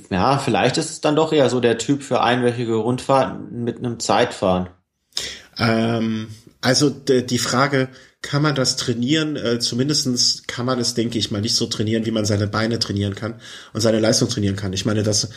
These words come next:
Speaker 2: ähm, es ist immer die Frage, Psychocoaches, ja oder nein, und der, der, das Ganze drumherum, das psychologische Training, ähm, was eine Zeit lang sehr gehypt wurde, dann wieder so nach dem Motto, „Lass den Fahrer den Kopf in Ruhe“. Ähm,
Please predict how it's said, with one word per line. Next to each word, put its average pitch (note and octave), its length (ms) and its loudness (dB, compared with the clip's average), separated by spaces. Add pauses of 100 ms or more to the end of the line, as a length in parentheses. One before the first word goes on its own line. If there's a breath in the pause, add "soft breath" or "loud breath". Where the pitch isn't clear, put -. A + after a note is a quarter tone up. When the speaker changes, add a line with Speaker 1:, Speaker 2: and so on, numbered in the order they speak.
(960 loud breath)
Speaker 2:
ähm, A#2+ 400 -4
es D3+ 180 2
ist C#3+ 120 4
immer E3 120 4
die C#3+ 100 2
Frage, C3 400 2
Psychocoaches, C3 1000 2
ja A#2 240 2
oder A#2+ 200 2
nein, A#2 480 0
und A2+ 420 -6
der, A2 160 -2
der, A2 220 -2
das G#2+ 400 -6
Ganze A2 240 -2
drumherum, A2+ 440 0
das G#2+ 200 0
psychologische A#2 640 0
Training, A2 400 0
ähm, G#2 1000 -4
was A2 260 0
eine A2+ 80 2
Zeit A#2+ 280 2
lang A#2 100 2
sehr A#2+ 140 2
gehypt B2+ 420 0
wurde, B2+ 320 2
dann A#2 220 2
wieder A2 380 2
so G#2 100 -4
nach G2+ 140 -2
dem G#2 120 -4
Motto, G#2 200 -2
„Lass G#2 200 0
den G#2 100 2
Fahrer G2+ 260 -2
den G2+ 120 0
Kopf - 240 -2
in C3 80 2
Ruhe“. A#2+ 460 2 (400 loud breath)
Ähm, A#2 300 -2